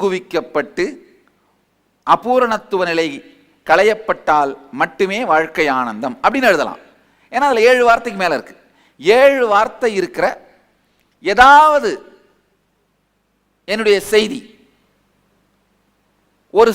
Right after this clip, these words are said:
ஸ்டேட்மெண்ட், முதல்ல ஒரு ஸ்டேட்மெண்ட் எழுதுங்க. ஏழு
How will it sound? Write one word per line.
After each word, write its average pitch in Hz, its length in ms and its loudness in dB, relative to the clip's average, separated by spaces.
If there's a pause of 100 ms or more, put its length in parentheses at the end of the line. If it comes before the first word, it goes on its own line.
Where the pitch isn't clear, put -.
ஸ்டேட்மெண்ட், 233 520 -2 (140)
முதல்ல 233 360 2
ஒரு 202 140 -2
ஸ்டேட்மெண்ட் 202 380 -4
எழுதுங்க. 95 280 -8 (1700)
ஏழு 226 120 4